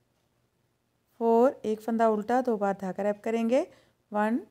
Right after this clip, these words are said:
टू। लास्ट में फाइव फंदे हैं, फोर फंदे उल्टे, वन, टू, थ्री, फोर, ए स्टिच भी उल्टा ही बना लेंगे। थर्ड रॉ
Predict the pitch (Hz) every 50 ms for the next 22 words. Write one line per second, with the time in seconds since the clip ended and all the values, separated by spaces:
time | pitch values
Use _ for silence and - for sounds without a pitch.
0 | _ _ _ _ - 185 160 151 - _ _ _ _ _ _ _ _ - 196 196
1 | 190 190 190 - - 208 214 220 214 208 202 196 202 226 220 220 233 240 240 254
2 | 269 285 320 - 240 214 196 - 214 208 202 214 208 208 208 196 208 247 262 320
3 | 392 - _ - _ _ _ _ _ _ _ _ _ _ _ _ _ _ _ _
4 | _ _ _ _ _ 214 202 220 220 220 226 226 247 359 - _ _ _ _ _
5 | _ _ _ _ _ _ _ _ _ _ _ _ _ _ _ _ - 233 240 240
6 | 240 247 254 311 - - _ _ _ _ _ _ _ _ _ _ _ _ _ _
7 | _ _ _ _ _ _ _ _ _ _ _ _ _ _ _ _ _ _ _ _
8 | _ _ _ _ _ - - 240 240 247 254 269 294 359 - _ _ _ _ _
9 | _ _ _ _ _ _ _ _ _ _ _ _ _ _ _ _ _ _ _ _
10 | _ _ _ 233 226 226 226 240 269 381 466 - _ _ - 208 208 202 208 -
11 | 220 214 214 - - 226 220 214 190 196 208 214 214 214 226 277 403 - _ _
12 | _ _ _ _ _ _ _ - 190 180 180 170 165 170 170 165 160 165 170 165
13 | 165 180 - _ _ _ _ _ _ _ _ _ _ _ _ _ _ _ - 220
14 | 233 247 247 240 214 202 208